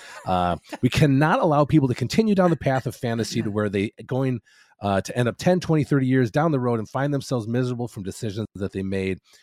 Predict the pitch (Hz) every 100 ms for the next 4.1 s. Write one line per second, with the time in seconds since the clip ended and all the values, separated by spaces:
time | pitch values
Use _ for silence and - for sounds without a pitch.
0 | _ 98 98 95 92 85 92 85 82 -
1 | 90 82 82 87 85 - 87 82 82 _
2 | 85 76 76 73 73 76 85 85 _ _
3 | _ _ _ _ - 127 117 131 151 156